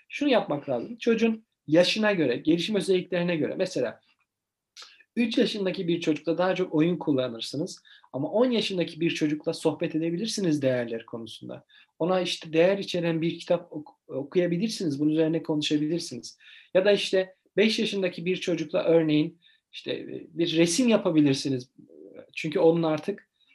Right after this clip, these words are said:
e, karalama evresinden çıkmıştır. Kendini resimle ifade edebilir. Bana içinde canlıların mutlu olduğu, hayvanların mutlu olduğu, insanların birbirine güzel davrandığı bir işte şehir ç-, yapar mısın, resmi yapar mısın?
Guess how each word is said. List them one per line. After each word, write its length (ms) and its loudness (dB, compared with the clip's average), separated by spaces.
e, 40 -2
karalama 440 6
evresinden 520 0
çıkmıştır. 560 -8
Kendini 440 2
resimle 400 2
ifade 360 0
edebilir. 380 -4
Bana 280 0
içinde 640 -4
canlıların 800 2
mutlu 340 0
olduğu, 300 8
hayvanların 600 4
mutlu 300 -2
olduğu, 400 2
insanların 720 2
birbirine 560 0
güzel 360 2
davrandığı 580 -2
bir 380 -10
işte 360 -2
şehir 320 0
ç-, 320 -8
yapar 280 -2
mısın, 300 0
resmi 320 0
yapar 280 -2
mısın? 400 -8